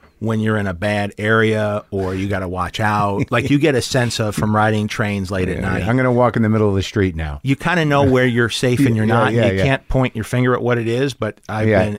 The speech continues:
Speaker 1: and then there's other people I know that have grown up without that experience who are somewhat oblivious. And when you're on location in different parts of the world,
Speaker 2: Yeah.
Speaker 1: it's good to have a little bit of that,
Speaker 2: Yeah,
Speaker 1: you know,
Speaker 2: maybe not that,
Speaker 1: maybe
Speaker 2: but,
Speaker 1: we
Speaker 2: yeah.
Speaker 1: won't ride in this subway
Speaker 2: <laughs>
Speaker 1: car. <laughs>
Speaker 2: Did you ever do that thing where you walk in the middle of the street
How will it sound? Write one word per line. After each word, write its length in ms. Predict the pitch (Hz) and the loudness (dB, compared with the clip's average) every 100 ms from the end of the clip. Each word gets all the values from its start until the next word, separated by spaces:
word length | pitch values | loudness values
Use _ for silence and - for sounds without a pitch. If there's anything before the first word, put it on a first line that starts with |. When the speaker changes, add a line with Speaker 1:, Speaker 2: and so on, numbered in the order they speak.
| 113 | -4
Speaker 1:
and 120 | 110 | -2
then 140 | 113 | 0
there's 140 | 110 113 | -2 0
other 180 | 127 127 | 0 2
people 300 | 120 104 104 | 0 0 -4
I 60 | |
know 120 | 101 101 | -4 -4
that 80 | 98 | -6
have 120 | 92 | -2
grown 260 | 107 107 | 0 2
up 240 | 101 92 - | 0 -2 -4
without 300 | 95 104 - | -2 -2 -2
that 140 | 101 | -4
experience 540 | 90 - 98 90 90 - | -4 -4 -4 -2 -4 -6
who 120 | 92 | -4
are 220 | 85 80 | -4 -6
somewhat 340 | - 104 98 95 | -8 -6 -4 -4
oblivious. 460 | 104 143 143 104 | -2 0 0 -2
And 100 | 107 | -4
when 120 | 117 | -2
you're 180 | 117 113 - | -2 -4 -4
on 160 | 110 104 | -4 -2
location 540 | 98 - 110 - 104 | -4 -6 -6 -6 -6
in 80 | 92 | -6
different 260 | 98 98 | -6 -6
parts 240 | - 101 - | -4 -4 -4
of 60 | |
the 60 | 95 | -2
world, 340 | 104 131 113 | 2 4 4
Speaker 2:
Yeah. 180 | 107 85 - - - - | 4 2 0 -14 -16 -12
Speaker 1:
it's 140 | 101 | -6
good 160 | 156 156 | -4 -2
to 80 | |
have 200 | 131 143 127 | -2 0 2
a 40 | |
little 220 | 123 120 | 2 2
bit 200 | 113 117 | 2 2
of 100 | 110 | 0
that, 260 | 104 101 - - | -2 -6 -6 0
Speaker 2:
Yeah, 200 | 110 104 | 2 2
Speaker 1:
you 60 | |
know, 280 | 107 104 127 | 2 0 0
Speaker 2:
maybe 200 | 151 160 | 0 0
not 220 | 156 139 | 0 2
that, 200 | 123 117 | 2 2
Speaker 1:
maybe 240 | 160 185 175 | 2 0 2
Speaker 2:
but, 40 | |
Speaker 1:
we 60 | 165 | 2
Speaker 2:
yeah. 60 | |
Speaker 1:
won't 100 | 151 | 2
ride 180 | 135 135 | 2 2
in 100 | 123 | 2
this 160 | 139 - | 0 0
subway 320 | 98 87 104 | -2 2 2
Speaker 2:
<laughs> 120 | 98 | 2
Speaker 1:
car. 320 | 92 90 101 - - - | 2 2 -2 -8 -16 -6
<laughs> 100 | 139 - - - - 1077 - - | -2 0 -2 -4 -8 -14 -16 -10
Speaker 2:
Did 120 | 170 165 | -4 0
you 60 | |
ever 80 | 180 | 0
do 100 | 190 | 2
that 140 | 185 | 2
thing 140 | 185 180 | 2 0
where 80 | 175 | 2
you 100 | 170 | 2
walk 200 | 165 170 | 2 0
in 40 | |
the 60 | 160 | -2
middle 160 | 160 | -2
of 60 | 160 | -2
the 40 | |
street 360 | 147 165 160 | -4 -4 -4